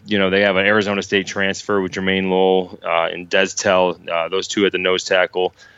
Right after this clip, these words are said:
seem to be coming along. Their defensive ends are two seventy, two eighty. Uh, I mean, they got some athletic size over there. Um, and, uh, they also brought in another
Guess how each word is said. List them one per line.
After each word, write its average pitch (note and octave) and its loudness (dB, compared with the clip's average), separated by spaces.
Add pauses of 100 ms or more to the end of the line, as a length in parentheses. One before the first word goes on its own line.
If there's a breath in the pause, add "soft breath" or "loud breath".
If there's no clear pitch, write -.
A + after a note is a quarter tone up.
(180 loud breath)
seem G#2+ 2
to E2 -6
be F#2 2
coming G2 0
along. F#2 2
Their F2 -2
defensive G#2 -2
ends G2+ 0
are E2 -10
two - -4
seventy, G2 -2
two G2+ -2
eighty. F#2+ 0
Uh, E2 -2
I E2 -8
mean, E2+ -12
they E2+ 2
got F2+ 2
some E2+ -4
athletic F#2 -2
size F#2 -2
over F#2+ -4
there. F2+ 0 (680 soft breath)
Um, F2 -2 (400)
and, F#2 -2
uh, E2+ 2
they F#2+ 0
also F#2+ 2
brought F#2 0
in F#2 -2
another F2+ 0